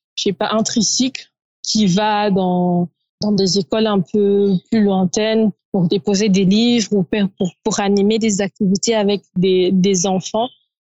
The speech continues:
ce serait intéressant. Parce que moi, je, je mise plus sur les enfants. Je me dis que c'est, c'est l'époque où on peut encore bien les, les modeler, tu vois.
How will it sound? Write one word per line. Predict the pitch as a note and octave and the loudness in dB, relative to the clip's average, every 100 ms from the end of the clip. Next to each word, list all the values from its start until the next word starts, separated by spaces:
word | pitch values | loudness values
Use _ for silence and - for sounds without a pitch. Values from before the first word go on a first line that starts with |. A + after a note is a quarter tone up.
| _ | _
ce | - G3 | -6 -4
serait | - B3 | -2 -2
intéressant. | A3 G3+ G3 F#3 F3 A3 G#3 - _ _ _ _ _ _ | -2 -2 -2 -2 -2 0 -2 -4 _ _ _ _ _ _
Parce | - G#3 | -6 -4
que | - | 0
moi, | G#3+ G#3+ A3+ C4 | 2 2 0 0
je, | C#4 - A3 G#3 G3+ G3+ G3+ G3+ - - | -2 -2 0 0 0 0 0 -2 -4 -2
je | G#3 G3+ G#3+ | 0 2 2
mise | G#3+ B3 B3+ | 2 2 0
plus | - B3+ C4+ | -2 -2 0
sur | - A3 | 0 0
les | G#3 F#3+ | 0 0
enfants. | G3+ G3 A#3 A3+ A#3+ B3 - _ _ _ _ | 0 -2 -2 -2 0 -2 -4 _ _ _ _
Je | G3+ | 0
me | G#3 | 2
dis | G#3 A3 | 2 0
que | A#3 | -2
c'est, | - A3 G3+ F#3+ F#3+ - _ _ _ _ | 0 0 2 2 0 -4 _ _ _ _
c'est | - A3 | -4 0
l'époque | G#3+ G3+ - C4 - | 0 -2 -2 -4 -2
où | C4+ | 0
on | A#3 G#3 | 0 0
peut | B3+ | 0
encore | A#3+ G#3+ A3 A#3 - | 0 0 -2 -4 -4
bien | G3 F#3 A3+ A#3 | -4 -2 0 0
les, | G#3+ - | 0 2
les | G3+ | 2
modeler, | G3+ F#3+ F3+ F#3+ G3 F#3+ _ - | 2 2 2 2 0 0 _ -6
tu | F#3+ | -4
vois. | F3 G3 | -2 -4